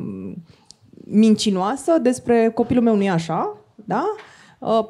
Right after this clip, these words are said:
fiindcă asta îi ajută să doarmă mai bine noaptea și nu sunt, și mai, și e și foarte comod să crezi despre copilul tău că nu e așa. În, și când zic "nu e așa", ia orice fel de comportamente, uh, care nu sunt dezirabile pentru părinții români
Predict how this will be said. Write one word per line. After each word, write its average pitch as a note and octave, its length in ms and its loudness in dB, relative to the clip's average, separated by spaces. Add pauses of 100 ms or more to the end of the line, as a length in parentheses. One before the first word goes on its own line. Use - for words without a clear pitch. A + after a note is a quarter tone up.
fiindcă C4+ 220 2
asta C#4+ 120 2
îi A#3 60 6
ajută B3 160 -4
să A3 100 -4
doarmă G3 260 -2
mai F3+ 120 -2
bine F#3 140 -2
noaptea F3+ 320 0
și F3 140 -2
nu G3+ 160 2
sunt, A#3+ 380 -2 (280)
și - 460 -6
mai, A3 160 0
și A3 240 -2
e G#3+ 40 6
și G#3+ 140 -2
foarte C4 220 -2
comod A3+ 400 -2
să - 160 -8
crezi E3+ 220 -2
despre E3 300 -4
copilul E3 300 -4
tău E3 120 0
că E3 120 -2
nu E3+ 80 2
e E3 60 2
așa. D#3 500 -2
În, E3 240 0 (260)
și - 160 -10
când G3+ 140 2
zic G3+ 120 -4
"nu G#3+ 80 4
e G#3+ 40 4
așa", C#4+ 300 2 (1000)
ia D#4+ 180 4
orice E4 260 0
fel C#4 280 2
de B3 260 2
comportamente, A#3 1000 0
uh, G#3+ 240 0
care A3 160 2
nu B3 80 2
sunt B3 160 0
dezirabile G3 400 0
pentru F#3 220 -2
părinții F3 560 2
români G3 460 0